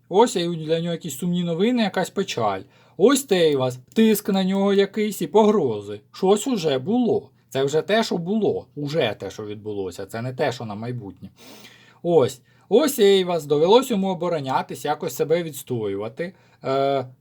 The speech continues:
цілком може бути, що дійсно, як і охорону там собі посилив, чи щось от такого плану. Ну, шишка велика, може собі дозволити. І ось Кано. Реалізація планів з одного боку, а з другого боку, поки що удача, удача йому благо-, благоволить.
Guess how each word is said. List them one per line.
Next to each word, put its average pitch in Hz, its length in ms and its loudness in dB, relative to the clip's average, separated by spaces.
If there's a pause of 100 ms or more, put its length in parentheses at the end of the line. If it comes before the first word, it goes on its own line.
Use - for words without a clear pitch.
цілком 240 380 2
може 226 240 -2
бути, 208 280 -8
що - 160 -10
дійсно, 160 360 -10
як 127 160 -8
і 127 40 -2
охорону 147 480 -2
там 202 200 -2
собі 180 240 -8
посилив, 165 640 -4
чи - 80 -16
щось - 260 -10
от 139 100 -8
такого 135 400 0
плану. 98 480 -6
Ну, 147 140 -8
шишка 214 380 0
велика, 147 460 0
може 117 280 -8
собі 123 220 -12
дозволити. 107 580 -10 (300)
І 170 80 2
ось 330 220 4
Кано. 110 500 0 (1120)
Реалізація 220 680 2
планів 151 560 -4 (400)
з 131 60 -14
одного 143 340 -4
боку, 135 340 0
а 139 60 0
з 131 40 -4
другого 285 260 2
боку, 254 340 0
поки 233 340 0
що 233 160 -2
удача, 151 680 0
удача 135 500 -4
йому 151 240 -6
благо-, 160 540 0
благоволить. 143 960 -2